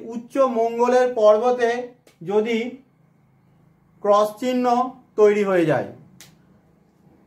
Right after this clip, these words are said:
উচ্চ মঙ্গলে cross চিহ্ন এক তো প্রচুর শত্রু নিয়ে আসে জীবনে, শত্রুরা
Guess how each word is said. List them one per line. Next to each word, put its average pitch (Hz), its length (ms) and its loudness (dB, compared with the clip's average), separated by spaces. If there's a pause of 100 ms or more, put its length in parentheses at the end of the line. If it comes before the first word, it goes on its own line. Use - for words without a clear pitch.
(120)
উচ্চ 233 280 -6 (220)
মঙ্গলে 247 400 2 (100)
cross 233 320 -2
চিহ্ন 247 240 -4 (480)
এক - 80 -4 (100)
তো 254 100 2 (160)
প্রচুর 233 440 -6 (160)
শত্রু 226 380 -4
নিয়ে 240 280 0
আসে 240 160 -2 (100)
জীবনে, 240 320 -2 (600)
শত্রুরা 240 500 2